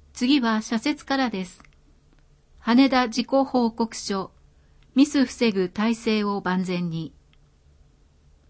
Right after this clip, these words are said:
羽田空港で昨年一月、新千歳発の日航機と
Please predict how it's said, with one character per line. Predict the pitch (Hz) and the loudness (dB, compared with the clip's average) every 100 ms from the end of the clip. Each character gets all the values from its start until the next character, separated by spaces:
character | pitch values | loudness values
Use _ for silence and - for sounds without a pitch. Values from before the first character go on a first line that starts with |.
| _ _ | _ _
羽 | 220 262 | 4 4
田 | 285 302 | 4 0
空 | 320 311 | 2 2
港 | - 214 | 0 -2
で | 185 180 | -2 -6
昨 | 180 190 214 | -6 -6 0
年 | 233 233 220 | 2 4 2
一 | 208 - 214 | 0 -4 -2
月、 | 196 190 - 170 - _ _ _ | -2 -4 -8 -8 -8 _ _ _
新 | - 285 | 4 4
千 | 302 - | 4 -2
歳 | 277 254 | -2 0
発 | 254 247 - | -2 -4 -2
の | 196 170 160 _ | -2 -2 -8 _
日 | - 214 _ | -2 -2 _
航 | 285 285 | -2 -2
機 | 269 | -2
と | - 180 175 | -4 -4 -4